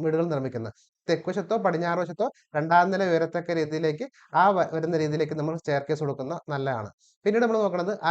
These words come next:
ഗൃഹത്തിന്റെ മധ്യസൂത്രം പോകുന്ന ഗൃഹമധ്യസൂത്രത്തിന് തടസ്സമായിട്ട് ഒരു കാരണവശാലും സ്റ്റെയർകേസ് വരാൻ പാടില്ല. അങ്ങനെ ഗൃഹമധ്യസൂത്രത്തിന് തടസ്സമായിട്ട് സ്റ്റെയർകേസ് വരാത്ത രീതിയിൽ വേണം നിങ്ങൾ ക്രമീകരിക്കാനായിട്ട്.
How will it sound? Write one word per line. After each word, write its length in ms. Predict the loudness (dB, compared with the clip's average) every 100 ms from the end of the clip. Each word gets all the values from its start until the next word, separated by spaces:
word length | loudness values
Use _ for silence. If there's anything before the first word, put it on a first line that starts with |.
| 0
ഗൃഹത്തിന്റെ 440 | -2 -2 -4 -2 -2
മധ്യസൂത്രം 440 | -2 -4 -4 -4 -2
പോകുന്ന 220 | -2 -2 -6 -8 -6
ഗൃഹമധ്യസൂത്രത്തിന് 760 | -4 -4 -4 -4 -4 -4 -6 -10 _
തടസ്സമായിട്ട് 640 | 0 0 2 2 2 -2 -8 -10 _ -2
ഒരു 120 | 2 4
കാരണവശാലും 580 | 4 2 -2 -2 -4 -6 _ _
സ്റ്റെയർകേസ് 640 | -2 2 2 2 -2 -2 -4 -4 -2
വരാൻ 240 | 2 2 2
പാടില്ല. 280 | 0 0 -8 -10 -6
അങ്ങനെ 200 | -2 0
ഗൃഹമധ്യസൂത്രത്തിന് 720 | 0 0 -2 0 0 0 -2 0
തടസ്സമായിട്ട് 500 | 0 -2 -2 -2 -4 -4
സ്റ്റെയർകേസ് 440 | -2 -2 0 -2 0
വരാത്ത 240 | -2 -2 -2
രീതിയിൽ 200 | -2 -2
വേണം 200 | -2 -4 -4
നിങ്ങൾ 140 | -6 -8 _ _ -4
ക്രമീകരിക്കാനായിട്ട്. 760 | 0 2 0 -2 -4 -4 -10